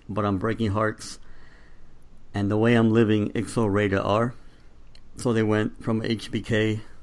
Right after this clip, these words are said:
reference to a Edge reference. And if you listen to the whole song, the whole song is fire. They had a, I think they had, like, a double album release. They had, like, twenty-eight songs, and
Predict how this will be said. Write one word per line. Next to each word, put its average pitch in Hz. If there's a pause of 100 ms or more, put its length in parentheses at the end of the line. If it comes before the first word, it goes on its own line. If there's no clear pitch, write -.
(140)
reference 117 (200)
to 101
a 98 (140)
Edge 110 (800)
reference. 113 (480)
And 101
if 104
you 113
listen 120
to 113
the 101
whole 104
song, 92
the 90
whole 95
song 98
is 95
fire. - (640)
They 107
had 98
a, 92 (280)
I 95
think 131
they 120
had, 113
like, 101
a 95
double 104 (380)
album 104
release. 110 (640)
They 98
had, 107
like, 101
twenty-eight 113
songs, 110
and 92